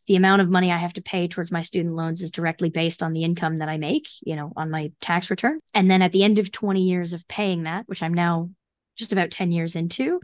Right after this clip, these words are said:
that balance will be forgiven, but the amount that's forgiven is, is taxable. Essentially, it gets tacked on to your income. So I knew that in twenty years, I would have a, what we kinda call the, if you nerd out over this sort of thing, the tax bomb investment.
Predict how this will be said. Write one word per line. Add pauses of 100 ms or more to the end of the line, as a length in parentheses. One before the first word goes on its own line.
that
balance
will
be
forgiven, (500)
but (260)
the
amount
that's
forgiven
is,
is
taxable.
Essentially,
it
gets
tacked
on
to
your
income. (260)
So
I
knew
that
in
twenty
years,
I
would
have
a, (240)
what
we
kinda
call
the, (140)
if
you
nerd
out
over
this
sort
of
thing, (340)
the
tax
bomb
investment.